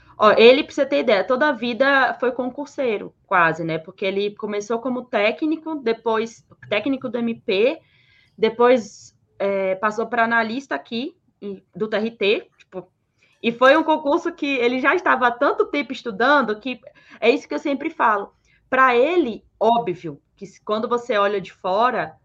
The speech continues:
é, você pensa que foi fácil, né? E só a pessoa que tá ali dentro sabe o quanto que ela teve que renunciar. É, mas, por exemplo, ele tava estudando pra, pra outros cargos e acabou passando pra analista do T R T. E aí ele veio pra cá,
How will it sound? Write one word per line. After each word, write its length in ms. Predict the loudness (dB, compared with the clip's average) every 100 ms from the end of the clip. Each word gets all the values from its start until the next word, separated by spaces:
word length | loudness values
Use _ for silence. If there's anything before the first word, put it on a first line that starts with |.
| _ _ _ -6
é, 480 | -4 -2 -4 -6 -6
você 180 | -2 -2
pensa 400 | 2 2 0 -6
que 100 | 0
foi 160 | 0
fácil, 540 | 2 2 2 2 -8 -20 _ _ _
né? 280 | -8 -2 0
E 140 | -2
só 160 | -2 2
a 80 | 2
pessoa 280 | 0 -2 -4
que 140 | -4
tá 120 | 0
ali 180 | 0 0
dentro 640 | -2 0 0 -2 -6 -10 -12 -20 -20 -20
sabe 540 | -8 2 4 4 2
o 40 | -2
quanto 440 | 0 0 -2 -8
que 120 | -6
ela 240 | -2 0 -2
teve 240 | -4 -10
que 120 | -10
renunciar. 680 | -10 -8 -10 -10 -4 -4 -4 _ _ _ _ -4
É, 280 | -2 -2 -2
mas, 220 | -4 -2
por 120 | -2
exemplo, 360 | -2 -2 -6 -6
ele 160 | -4
tava 220 | -2 -2
estudando 500 | -2 -8 -2 0 -2
pra, 340 | -4 0 2 2 -4 _
pra 500 | -6 -2 0 0 -2 -8 -4
outros 460 | 2 2 2 -10
cargos 400 | -2 2 2 0
e 80 | -2
acabou 360 | -2 0 2 2
passando 420 | 0 0 -2 -4
pra 160 | -2 -2
analista 400 | -2 -4 -6 -8
do 100 | -6
T 80 |
R 160 | -4 -4
T. 340 | -2 -4 -4 _ _ _ -2
E 100 | 2
aí 120 | 4
ele 160 | 2
veio 260 | 0 -4 -4
pra 160 | -2 -6
cá, 400 | 0 4 4